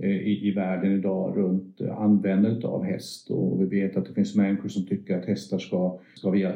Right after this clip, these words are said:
inte utnyttja till någonting, utan att det är ett felaktigt sätt att se på djur. Och det måste vi förhålla oss till.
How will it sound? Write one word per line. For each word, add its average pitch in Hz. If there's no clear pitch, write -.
inte 104
utnyttja 95
till 95
någonting, 95
utan 90
att 87
det 90
är 87
ett -
felaktigt 92
sätt -
att -
se -
på 92
djur. 92
Och 92
det 101
måste 101
vi 98
förhålla 104
oss -
till. 98